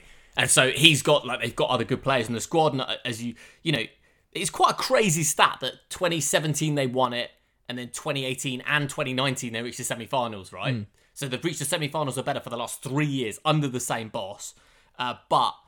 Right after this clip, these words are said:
Speaker 1: yeah, I mean, Everton was a huge part of what they were about, I think. So, but I think they've, they've got, um, let's just look at it, they've won eight on the spin in Brazil across League and Cup. So they come into this in, like, really good form.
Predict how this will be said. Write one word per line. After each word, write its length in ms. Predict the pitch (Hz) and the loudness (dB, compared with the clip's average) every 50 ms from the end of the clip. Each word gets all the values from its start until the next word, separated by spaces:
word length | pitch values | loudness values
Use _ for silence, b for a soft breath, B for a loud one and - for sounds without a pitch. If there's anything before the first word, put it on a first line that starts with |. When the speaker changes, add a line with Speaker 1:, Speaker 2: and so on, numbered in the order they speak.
| _ _ _ _ _ _ _ - | _ _ _ _ _ _ _ -8
Speaker 1:
yeah, 200 | 139 113 98 95 - | -4 -4 -4 -4 -4
I 160 | - 110 113 | -4 -4 -4
mean, 160 | 107 113 113 | -4 -6 -6
Everton 360 | - 110 117 120 113 - 123 104 | -6 -6 -4 -6 -6 -8 -8 -10
was 100 | 98 92 | -10 -10
a 60 | 95 | -10
huge 420 | - - - 113 98 92 - - | -12 -10 -8 -8 -8 -8 -10 -12
part 240 | - 107 95 95 92 | -8 -6 -6 -6 -6
of 80 | 95 - | -10 -12
what 140 | 113 90 87 | -12 -12 -10
they 100 | 92 95 | -8 -8
were 100 | 92 90 | -8 -8
about, 300 | 87 80 107 101 101 82 | -6 -4 -4 -4 -4 -4
I 60 | 82 | -8
think. 300 | - - 101 87 92 - | -10 -12 -12 -12 -12 -12
So, 360 | - - 113 98 90 87 87 87 _ _ _ _ _ - | -14 -12 -10 -10 -10 -10 -12 -16 _ _ _ _ _ -4
but 200 | 160 147 - 139 | -2 -2 -2 -4
I 60 | 123 | -6
think 180 | - 180 165 | -6 -6 -6
they've, 140 | 147 131 - - | -6 -8 -10 -8
they've 260 | - 143 120 - - | -8 -8 -8 -8 -8
got, 240 | - 147 131 117 - - | -8 -6 -6 -6 -6 -6
um, 400 | 127 120 120 113 110 107 107 - - | -6 -4 -6 -6 -8 -12 -18 -18 -20
let's 140 | 110 - | -20 -18
just 160 | - 120 - - | -18 -18 -14 -14
look 160 | 117 - - | -14 -12 -10
at 180 | 113 110 104 | -8 -8 -6
it, 120 | 104 104 - | -6 -8 -10
they've 100 | 110 113 | -10 -8
won 280 | 135 127 117 113 104 - b b b b b b | -6 -6 -6 -6 -10 -16 b b b b b b
eight 180 | 160 170 165 139 | 0 0 0 0
on 140 | 147 151 147 | -4 -4 -4
the 60 | 135 | -4
spin 280 | - - - 170 165 160 | -4 -6 -6 -6 -4 -4
in 80 | 156 135 | -4 -4
Brazil 340 | 143 135 127 151 160 160 156 | -4 -4 -4 -4 -4 -4 -4
across 260 | 151 - 139 - - | -6 -8 -10 -8 -4
League 180 | 160 151 147 | -4 -4 -4
and 100 | 151 143 | -4 -6
Cup. 340 | 139 147 156 175 - - - _ _ _ _ _ | -2 -2 -2 -2 -2 -6 -14 _ _ _ _ _
So 120 | - - | -10 -8
they 100 | 127 120 | -6 -6
come 220 | - - 156 147 147 | -2 2 2 4 4
into 200 | 143 127 - 127 | 2 0 -2 -4
this 200 | 117 110 - - | -6 -6 -6 -8
in, 140 | 120 113 113 | -8 -8 -8
like, 140 | 110 - - | -8 -8 -6
really 360 | 123 123 135 131 123 117 113 | -2 2 2 4 2 2 0
good 180 | - 120 113 - | -4 -6 -6 -4
form. 420 | - 143 127 113 98 95 107 - | -4 -4 -4 -4 -4 -6 -10 -14